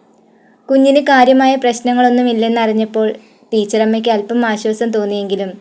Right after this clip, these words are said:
മാളൂട്ടിയെ കാണാൻ കഴിയാത്തതിൻ്റെ വേദനയായിരുന്നു പിന്നീട് അങ്ങോട്ട്. കാര്യങ്ങളെല്ലാം അവരെ പറഞ്ഞു ബോധ്യപ്പെടുത്തിയ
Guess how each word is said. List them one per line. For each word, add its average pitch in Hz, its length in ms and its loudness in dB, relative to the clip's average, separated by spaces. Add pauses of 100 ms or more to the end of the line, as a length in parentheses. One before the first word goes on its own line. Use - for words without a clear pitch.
(340)
മാളൂട്ടിയെ 214 600 2
കാണാൻ 214 380 0
കഴിയാത്തതിൻ്റെ 214 580 0
വേദനയായിരുന്നു 202 600 -2 (120)
പിന്നീട് 196 380 -2
അങ്ങോട്ട്. 190 420 -4 (1000)
കാര്യങ്ങളെല്ലാം 262 680 4 (120)
അവരെ 220 260 2 (100)
പറഞ്ഞു 226 280 2
ബോധ്യപ്പെടുത്തിയ 220 640 0